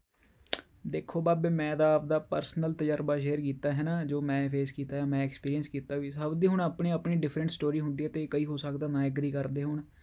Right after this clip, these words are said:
ਤੇ ਮੈਂ ਕੋਈ ਯਾਰ ਪੇਸ਼ੇਵਰ ਵਲੌਗਰ ਤਾਂ ਹੈ ਨਹੀਂ ਗਾ, ਹੈ ਨਾ। ਤੇ ਫਸਟ ਟਾਈਮ ਹੀ ਵਲੌਗ ਹੈ ਮੇਰਾ, ਤੇ ਕੋਈ ਚਬਲ ਚੁਬਲ ਜੇ ਵੱਜ ਜੇ ਨਾ, ਮਤਲਬ ਜਾਣ ਦਿਓ, ਹੈ, ਓਵਰਲੁੱਕ ਕਰ ਦਿਓ ਬਾਈ ਬਣ ਕੇ। ਚੰਗਾ ਫਿਰ ਮਿੱਤਰੋ, ਚੱਲਦੇ ਹਾਂ।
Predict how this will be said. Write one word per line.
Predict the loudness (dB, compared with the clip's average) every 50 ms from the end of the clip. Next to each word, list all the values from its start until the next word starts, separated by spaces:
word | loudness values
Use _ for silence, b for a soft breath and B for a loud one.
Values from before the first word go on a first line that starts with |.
| b b b b b b b b b b
ਤੇ | -4 4 6 8
ਮੈਂ | 8 8 8 8
ਕੋਈ | 6 6
ਯਾਰ | 6 6 4
ਪੇਸ਼ੇਵਰ | 0 0 2 2 4 4 4 4 6 6 6 4
ਵਲੌਗਰ | 6 6 6 6 6 6 4 4
ਤਾਂ | 4 4 4
ਹੈ | 4 4 4 4
ਨਹੀਂ | 4 4
ਗਾ, | 2 0 0
ਹੈ | 0 0
ਨਾ। | 0 0 -2 -4 -8 b b b b b b b b b b b b b b
ਤੇ | -16 -16 -16 -18 -20 -20 -20 -20 -18 -12 0
ਫਸਟ | 4 6 6 6 6 4 0
ਟਾਈਮ | 4 6 8 8 8
ਹੀ | 6
ਵਲੌਗ | 6 6 6 6 6 6 6
ਹੈ | 6 6 4
ਮੇਰਾ, | 4 2 0 0 -2 -2 -6 -10 -6 -2
ਤੇ | 0 0
ਕੋਈ | 0 0 -2
ਚਬਲ | -2 -2 -2 0 0 -2
ਚੁਬਲ | -2 0 0 0 2
ਜੇ | 0
ਵੱਜ | 0 0 0 0 0 -2
ਜੇ | -2 -4
ਨਾ, | -2 -2 -4
ਮਤਲਬ | -4 -4 -4 -4 -6 -8 -12 -16 _ -20 -20 -20 -20 -20 -20 -14 -8 -4
ਜਾਣ | 0 2 2 2 2
ਦਿਓ, | 0 0 -2
ਹੈ, | -2 -2
ਓਵਰਲੁੱਕ | -2 -2 -2 -2 -4 -6 -8 -8
ਕਰ | -8 -8 -8
ਦਿਓ | -8 -8 -10 -10 -12 -14 -12
ਬਾਈ | -10 -8 -6 -6
ਬਣ | -4 -6 -6
ਕੇ। | -8 -10 -16 -20 -20 _ _ _ -2
ਚੰਗਾ | 2 4 8 8 8
ਫਿਰ | 8 8 6
ਮਿੱਤਰੋ, | 6 4 2 4 4 4 4 4 0 -4 -12 -14 -4
ਚੱਲਦੇ | 0 2 4 4 4 4 2
ਹਾਂ। | 0 0 -2 -4